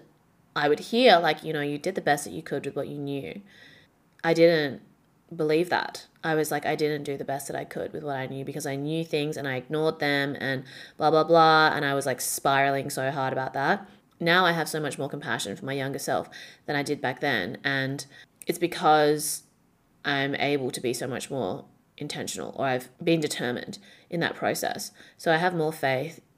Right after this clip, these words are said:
you know, even though there are times when I'm, like, spiraling or on the brink of an existential crisis, it's definitely, like, not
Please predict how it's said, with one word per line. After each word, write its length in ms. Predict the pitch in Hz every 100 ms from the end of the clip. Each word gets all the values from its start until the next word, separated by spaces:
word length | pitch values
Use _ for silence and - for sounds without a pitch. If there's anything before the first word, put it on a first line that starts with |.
| _ _ _ -
you 140 | 139
know, 320 | 123 120 156 - _ _ -
even 240 | 190 220
though 420 | 185 160 160 160 - - _ _
there 140 | - 123
are 20 |
times 380 | 131 143 127 151
when 100 | 135
I'm, 100 | 131
like, 280 | 117 87 - _ -
spiraling 640 | - 117 123 107 80 196
or 220 | - 123
on 80 | -
the 140 | 135 - _ _ _ _ _ _
brink 300 | - 170 156
of 80 | 135
an 60 | 156
existential 440 | 104 156 139 160
crisis, 540 | 160 135 131 - 208 - - - - -
it's 120 | 156
definitely, 520 | 160 170 170 151 147 139
like, 480 | 123 104 - - - _
not 580 | 151 143 135 - - -